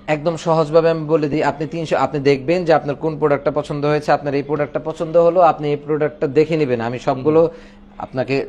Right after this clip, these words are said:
Speaker 1: সুন্দর করে ভিডিও করে দিব, অথবা আপনি WhatsApp-এ ছবি পাঠিয়ে দিব, আপনি দেখবেন
Speaker 2: হুম
Speaker 1: যে
Speaker 2: হুম।
Speaker 1: প্রোডাক্ট ওকে আছে, আপনি just তিনশো টাকা আমাদের বিকাশে দিয়ে দিবেন। আপনার
Speaker 2: হুম হুম।
Speaker 1: প্রোডাক্টটা আপনার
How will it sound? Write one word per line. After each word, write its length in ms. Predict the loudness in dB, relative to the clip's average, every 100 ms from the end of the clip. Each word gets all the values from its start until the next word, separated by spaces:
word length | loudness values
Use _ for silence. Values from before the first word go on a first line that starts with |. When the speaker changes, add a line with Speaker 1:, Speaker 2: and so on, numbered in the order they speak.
| -6
Speaker 1:
সুন্দর 280 | -4 -2
করে 220 | 0 0 -2
ভিডিও 320 | 0 2 2
করে 200 | 4 2
দিব, 280 | 0 -2 2
অথবা 420 | 2 0 2 2
আপনি 160 | 0 0
WhatsApp-এ 560 | 0 0 -4 -2 -2 -4 -12 -20 -20 -20 -18 -6
ছবি 200 | 2 4
পাঠিয়ে 300 | 4 4 4
দিব, 220 | 2 0
আপনি 420 | -4 -4 -8 -10 -6
দেখবেন 440 | -6 -2 0 0 -4 -12
Speaker 2:
হুম 100 | -8
Speaker 1:
যে 80 | -6
Speaker 2:
হুম। 60 | -4
Speaker 1:
প্রোডাক্ট 300 | 0 0 0
ওকে 300 | -4 0 2
আছে, 360 | 2 2 -2 -4 -10 -14
আপনি 300 | -12 -8 -8 -2
just 120 | -2 -2
তিনশো 260 | -8 -4 -2
টাকা 160 | 0
আমাদের 240 | 0 -2 -4
বিকাশে 360 | -4 -2 -2
দিয়ে 220 | -2 0 0
দিবেন। 240 | 0 -4
আপনার 200 | -6 -8
Speaker 2:
হুম 80 | -6
হুম। 140 | -4
Speaker 1:
প্রোডাক্টটা 460 | -2 -2 -2 -2 -4 -8 -14
আপনার 340 | -10 -4 -4